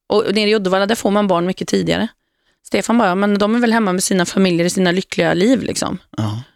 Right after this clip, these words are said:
Speaker 1: Antagligen. Här står vi två losers. Så.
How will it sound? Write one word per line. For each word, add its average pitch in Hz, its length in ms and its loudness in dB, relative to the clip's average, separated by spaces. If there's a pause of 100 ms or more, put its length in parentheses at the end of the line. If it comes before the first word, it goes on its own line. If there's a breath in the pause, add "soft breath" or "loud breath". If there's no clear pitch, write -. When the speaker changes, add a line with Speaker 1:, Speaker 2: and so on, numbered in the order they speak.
(140 soft breath)
Speaker 1:
Antagligen. 170 440 -2
Här 202 120 2
står 202 180 -2
vi 233 160 0
två - 160 -4
losers. - 560 -2 (400 loud breath)
Så. - 160 -4